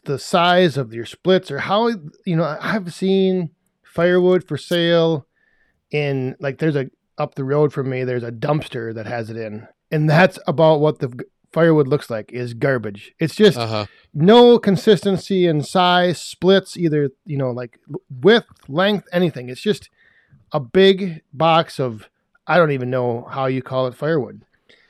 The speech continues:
Speaker 1: And, you know, like, that right there is one little factor that I think a lot of people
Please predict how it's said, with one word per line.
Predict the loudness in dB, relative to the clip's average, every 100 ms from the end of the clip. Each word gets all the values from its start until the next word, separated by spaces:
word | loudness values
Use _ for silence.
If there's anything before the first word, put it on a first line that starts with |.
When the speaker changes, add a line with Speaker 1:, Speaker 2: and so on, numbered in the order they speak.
| _ 2
Speaker 1:
And, | 4
you | 6
know, | 6
like, | 4 4
that | 2 4
right | 2 2
there | 2 2
is | 2
one | 2 2 2
little | 2 0
factor | -2 -2 -2 -6 -10
that | -6
I | -6
think | -4 -4
a | 0
lot | 0 0
of |
people | -4 -6 -6 -6